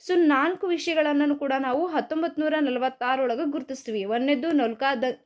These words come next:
ನೌಕಾದಂಗೆ, ಎರಡನೇದ್ದು ಪ್ರಧಾನ ಮಂತ್ರಿ ಅಲ್ಟಿ ಅವರ ಪ್ರಕಟಣೆ, ಕ್ಯಾಬಿನೆಟ್ ಮಿಷನ್ ಆಗಮನ,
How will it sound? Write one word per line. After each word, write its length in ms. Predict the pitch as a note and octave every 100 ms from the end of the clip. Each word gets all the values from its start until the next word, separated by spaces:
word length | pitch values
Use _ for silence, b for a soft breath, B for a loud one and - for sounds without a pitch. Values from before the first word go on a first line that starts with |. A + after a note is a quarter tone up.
| b b b b -
ನೌಕಾದಂಗೆ, 920 | B3 C#4 D4 C#4+ C#4 C#4 G4 G4 -
ಎರಡನೇದ್ದು 460 | B3 C#4+ D#4+ C#4 F4+
ಪ್ರಧಾನ 380 | C4 A#3+ D4 D4+
ಮಂತ್ರಿ 400 | D4 C#4 C#4 D#4
ಅಲ್ಟಿ 380 | - C4 C#4 D4
ಅವರ 160 | C4 C4
ಪ್ರಕಟಣೆ, 600 | B3+ B3+ C4 C4+ D#4+ F4+
ಕ್ಯಾಬಿನೆಟ್ 540 | C#4+ A#3 B3+ D4 D4
ಮಿಷನ್ 260 | C4 C4 C#4
ಆಗಮನ, 380 | B3+ C4+ C4+